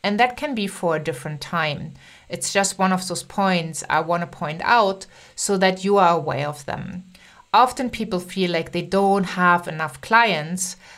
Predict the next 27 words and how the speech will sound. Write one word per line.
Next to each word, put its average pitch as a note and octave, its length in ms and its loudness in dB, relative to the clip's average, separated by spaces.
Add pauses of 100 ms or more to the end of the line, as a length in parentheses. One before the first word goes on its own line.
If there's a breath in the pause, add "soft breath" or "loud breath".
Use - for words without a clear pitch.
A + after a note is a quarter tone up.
(160 loud breath)
but F#3+ 220 6
in F#3+ 160 2
reality, G3 580 2
they F3 160 0
are E3+ 60 2 (140)
just - 180 -6
not E3 160 -4
<laughs> - 140 -4
charging F3 500 2
enough D#3+ 500 -4 (320 loud breath)
that F3 240 2
they F3 120 -2
can F3+ 320 -2
sustain F3+ 1000 -2
a E3+ 100 2
happy E3 640 -2
and D#3 160 -8
healthy E3 880 -2 (320)
business C#4+ 480 0
relationship, D#3 880 -4 (420 loud breath)
and, F3+ 480 2
you B3+ 180 -6
know, F#3 180 2
they E3+ 140 0
sell F3 300 2
themselves D#3 540 -4
short. - 560 -4